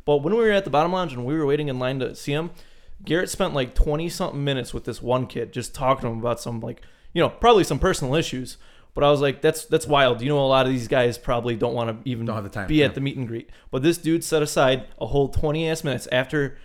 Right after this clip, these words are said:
Speaker 1: he was nice and greasy and, you know, from his set, he literally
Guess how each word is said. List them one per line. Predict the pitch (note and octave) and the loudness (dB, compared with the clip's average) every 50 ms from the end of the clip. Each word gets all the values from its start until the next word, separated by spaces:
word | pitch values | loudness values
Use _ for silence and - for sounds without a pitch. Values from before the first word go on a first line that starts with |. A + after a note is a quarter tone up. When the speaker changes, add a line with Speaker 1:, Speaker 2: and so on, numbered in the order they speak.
| - - - | -20 -10 -6
Speaker 1:
he | C#3 | -4
was | B2+ A2+ A2+ | -2 -2 0
nice | C3 C3 D3 D3+ - - | 0 0 0 0 0 -2
and | D#3 C#3 | -4 -2
greasy | B2+ D3 D3 C#3+ C#3 - D3+ C3+ C3 B2+ B2 | 0 0 0 0 -2 -4 -4 -4 -4 -4 -6
and, | B2+ A#2+ B2 B2 A#2+ | -6 -6 -8 -6 -4
you | C#3 C3+ | -2 -2
know, | B2 B2 - - - _ _ _ | -2 -4 -6 -12 -20 _ _ _
from | - - D#3 D#3+ | -2 0 2 2
his | D#3+ G#3 G#3+ G#3 | 4 2 2 2
set, | - - F3+ D#3+ D#3 D#3 - - - - _ _ _ - - - - - - - - - _ - _ _ _ | 2 4 6 6 6 4 2 -8 -20 -20 _ _ _ -20 -20 -20 -20 -20 -20 -20 -20 -20 _ -20 _ _ _
he | - C3+ D#3 D#3+ | -6 -2 2 2
literally | D3+ C#3+ C#3+ D#3+ E3+ E3+ F3 E3+ E3+ E3 | 2 2 4 4 4 6 6 4 4 2